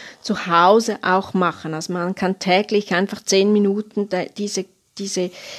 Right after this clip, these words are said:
diese, diese Übungen kann man da wirklich, ähm, dann zehn Minuten zu Hause machen und das ist wirklich etwas ganz, ganz Gutes. Und das sind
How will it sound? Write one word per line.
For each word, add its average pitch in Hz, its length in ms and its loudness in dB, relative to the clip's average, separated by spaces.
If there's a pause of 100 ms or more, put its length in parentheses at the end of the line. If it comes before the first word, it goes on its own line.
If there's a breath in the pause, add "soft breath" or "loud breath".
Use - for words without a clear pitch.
(260 loud breath)
diese, 190 460 2
diese 185 400 -2
Übungen 233 840 6
kann 202 240 -2
man 202 180 -2
da 185 200 -4
wirklich, 190 560 -6
ähm, 180 500 -4 (1500)
dann 175 320 -2 (1080 loud breath)
zehn 269 200 10
Minuten 269 480 4
zu 220 260 0
Hause 233 480 0
machen 202 540 0
und 196 260 -6
das 196 200 -6
ist - 180 -14
wirklich 185 380 -8
etwas 185 360 -8
ganz, 160 280 -6
ganz 165 320 -10 (680 soft breath)
Gutes. 180 800 -4
Und 160 260 -10
das - 220 -8
sind 175 160 -6